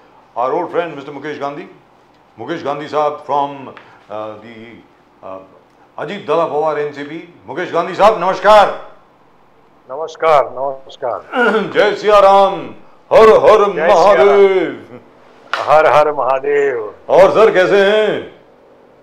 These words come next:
Speaker 2: सर, बस आपके राज में मजा कर रहे हैं।
Speaker 1: सर, ये क्या हो रहा है सर? इतना वो percentage of वो,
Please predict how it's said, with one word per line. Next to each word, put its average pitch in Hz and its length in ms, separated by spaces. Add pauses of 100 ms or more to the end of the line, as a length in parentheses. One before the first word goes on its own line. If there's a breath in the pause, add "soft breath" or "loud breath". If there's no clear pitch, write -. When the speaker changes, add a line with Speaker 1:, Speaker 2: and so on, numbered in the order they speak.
(140)
Speaker 2:
सर, 170 220
बस 165 260
आपके 156 320
राज 156 240
में 170 100
मजा 160 300
कर 156 160
रहे 147 120
हैं। 131 120 (480 soft breath)
Speaker 1:
सर, 226 140
ये 233 100
क्या 220 180
हो 254 100
रहा 240 100
है 220 80
सर? 220 160
इतना 214 220
वो 135 460
percentage 202 460
of 175 320
वो, 139 580